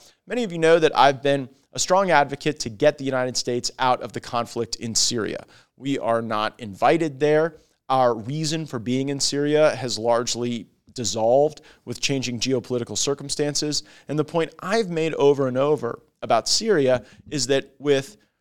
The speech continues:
Iran there, with Russia there, with a lot of great power competition playing out in this very small desert country,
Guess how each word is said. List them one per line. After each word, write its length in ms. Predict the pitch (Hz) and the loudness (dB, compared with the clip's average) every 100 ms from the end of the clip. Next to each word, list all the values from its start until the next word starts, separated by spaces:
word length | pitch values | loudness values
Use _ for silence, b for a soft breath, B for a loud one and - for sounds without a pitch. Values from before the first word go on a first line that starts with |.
| _ - | _ -4
Iran 480 | 139 143 147 139 123 | 2 6 6 6 4
there, 360 | 107 50 - - | -2 -4 -8 -4
with 340 | 135 131 - - | -2 -2 -4 -4
Russia 460 | 120 156 - 120 | 4 6 6 2
there, 320 | 110 110 98 - | 2 2 0 -2
with 240 | 127 127 - | -6 -6 -4
a 40 | 135 | 4
lot 220 | 143 160 | 6 6
of 140 | 123 | 4
great 320 | 104 120 143 - | -2 0 0 0
power 260 | 127 131 | 2 2
competition 640 | 131 127 113 - 143 - 113 | 0 -6 -6 -6 -6 -6 -8
playing 360 | - 143 131 | -6 -4 0
out 180 | 135 151 | 0 0
in 60 | 127 | -2
this 160 | 110 | -6
very 280 | 104 135 135 | -2 0 2
small 300 | 127 120 120 | 0 -4 -6
desert 380 | 113 110 107 95 | -4 -4 -6 -8
country, 480 | - 151 - 127 | -4 -2 -2 -6